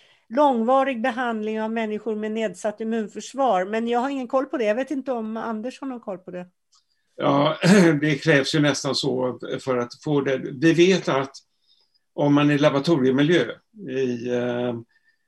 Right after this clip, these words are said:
Speaker 2: eh, odlar virus eller då låter virus föröka sig i cellkulturer i närvaro av antikroppar,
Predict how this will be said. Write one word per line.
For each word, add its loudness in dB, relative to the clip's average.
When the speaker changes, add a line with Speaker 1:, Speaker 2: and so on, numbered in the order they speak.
Speaker 2:
eh, -6
odlar 4
virus 0
eller -6
då -2
låter -2
virus 2
föröka 0
sig 0
i -2
cellkulturer 0
i -2
närvaro 2
av 2
antikroppar, -6